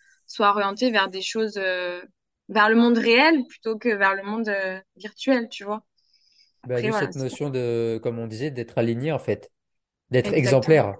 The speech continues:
Speaker 2: C'est-à-dire que ce que je, ce que je te le dis, je le fais. Et ça, c'est vraiment un truc où je, où vraiment je, je suis, enfin, moi, en tout cas, quand je me, quand je m'observe dans mes journées, quand je m'observe avec les autres, et cetera,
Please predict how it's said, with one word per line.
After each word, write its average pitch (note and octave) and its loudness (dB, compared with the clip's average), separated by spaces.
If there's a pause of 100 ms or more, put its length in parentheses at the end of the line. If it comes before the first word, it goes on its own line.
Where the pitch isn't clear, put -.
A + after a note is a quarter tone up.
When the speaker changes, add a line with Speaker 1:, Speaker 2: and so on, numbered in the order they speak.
Speaker 2:
C'est-à-dire C3+ 2
que B2 4
ce - -12
que C3+ -8
je, - -12
ce - -18
que C3 -6
je - -10
te C3+ -2
le A#2+ 0
dis, C#3+ -2
je C3 4
le B2 4
fais. D#3 2 (840)
Et A#2 -2
ça, D#3 2
c'est D3+ 2
vraiment C#3 4
un C#3 0
truc - -10
où A2+ -2
je, A2+ -6 (380)
où A2+ -14
vraiment C3 0
je, B2 -2
je A2 -8
suis, D3 -12
enfin, A#2+ -2 (220)
moi, C#3 2
en D#3 0
tout D3 -6
cas, F3 4
quand D3 2
je A#2+ -4
me, B2 -2
quand B2+ 0
je A2+ -6
m'observe C#3 -2
dans B2+ 0
mes B2 -2
journées, B2+ -2
quand B2 -4
je G#2+ -8
m'observe B2 -4
avec B2 -2
les A#2 -6
autres, C3+ -6
et - -10
cetera, B2 -4